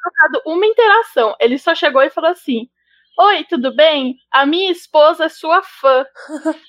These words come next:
Speaker 1: E ela me falou que você manja muito do processo do Lula. Quer gravar um podcast?" E eu
Speaker 2: Ah, ué.
Speaker 1: Tipo,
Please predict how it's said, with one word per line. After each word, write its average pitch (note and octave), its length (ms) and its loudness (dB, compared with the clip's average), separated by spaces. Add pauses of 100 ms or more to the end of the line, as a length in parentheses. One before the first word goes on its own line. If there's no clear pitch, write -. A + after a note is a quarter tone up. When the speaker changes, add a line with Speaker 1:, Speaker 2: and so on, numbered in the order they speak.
Speaker 1:
E C4+ 120 2
ela C#4+ 220 4
me D#4+ 140 -4
falou E4+ 300 0
que - 320 -8
você D#4+ 140 -6
manja D4 360 -2
muito C#4+ 280 -8
do C#4 120 -10
processo D4+ 440 -4
do F#4+ 100 0
Lula. E4+ 420 2 (260)
Quer C5+ 180 0
gravar F#4+ 360 2
um A#3+ 80 0
podcast?" B3 880 0 (540)
E D#4 100 -2
eu D4+ 140 2
Speaker 2:
Ah, D3+ 840 -8 (500)
ué. F#2+ 260 -8 (240)
Speaker 1:
Tipo, - 160 -16